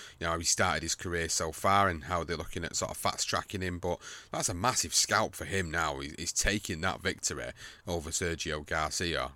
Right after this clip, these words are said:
Uh, surely now that, that propels him forward in his career. That, that was great to see, like, a prospect like that and the opportunities that he might have in the future in the super welterweight division. And then I got to watch Nonito Donaire against Alexandro Santiago,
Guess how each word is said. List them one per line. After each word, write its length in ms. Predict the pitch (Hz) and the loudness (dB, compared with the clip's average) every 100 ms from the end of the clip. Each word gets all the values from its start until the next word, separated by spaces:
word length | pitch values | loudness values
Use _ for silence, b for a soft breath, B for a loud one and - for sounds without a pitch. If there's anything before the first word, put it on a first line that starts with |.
| - | -8
Uh, 180 | 73 - | -6 0
surely 420 | - 147 131 95 | 4 6 6 4
now 220 | 92 92 | 2 2
that, 200 | 92 - - | 2 2 0
that 160 | - | -2
propels 440 | - 90 101 98 87 | -4 2 4 4 2
him 140 | 80 | -4
forward 460 | - 98 101 85 80 | 0 2 2 2 -2
in 80 | |
his 160 | 76 - | -4 -4
career. 520 | - 76 85 76 78 - | -4 0 0 2 0 2
That, 200 | 120 85 | 2 6
that 180 | 127 117 | 6 4
was 100 | 98 | 0
great 380 | 101 104 101 | 4 4 4
to 100 | - | 0
see, 360 | - 92 95 78 | 0 2 2 0
like, 320 | 82 73 80 - B B - | -4 -2 -2 -6 B B -2
a 80 | |
prospect 440 | - 95 - - - | 4 4 4 0 0
like 220 | 90 69 | 0 2
that 240 | 92 87 | 2 0
and 180 | 73 78 - B B | -2 -8 -12 B B
the 220 | 80 76 90 | -10 0 0
opportunities 680 | - - 101 90 90 82 | 0 -2 0 0 -2 -2
that 160 | 78 - | -2 0
he 200 | 98 95 | 0 0
might 140 | 87 | 0
have 160 | 85 - | -2 -4
in 60 | 76 | -4
the 40 | |
future 460 | 101 98 - 85 71 B B 90 | 0 0 0 -2 -2 B B -4
in 60 | 82 | -2
the 80 | |
super 260 | - 87 87 | -2 -2 -4
welterweight 540 | 80 80 - 82 76 | -2 -2 -2 -4 -6
division. 460 | 82 87 104 87 65 B B 120 | -2 2 2 2 -4 B B 4
And 100 | 139 | 6
then 80 | |
I 60 | 139 | 8
got 160 | 147 - | 8 6
to 100 | 127 | 4
watch 340 | 123 - - | 6 6 4
Nonito 520 | 113 104 104 - 92 | 4 4 4 2 0
Donaire 440 | 92 92 98 92 87 B B | 2 4 4 4 2 B B
against 300 | 85 87 - | -6 -2 0
Alexandro 640 | 90 90 - 101 87 90 | 0 0 0 -2 0 0
Santiago, 960 | 87 - 90 85 90 98 113 107 85 | 2 2 0 0 2 8 8 6 2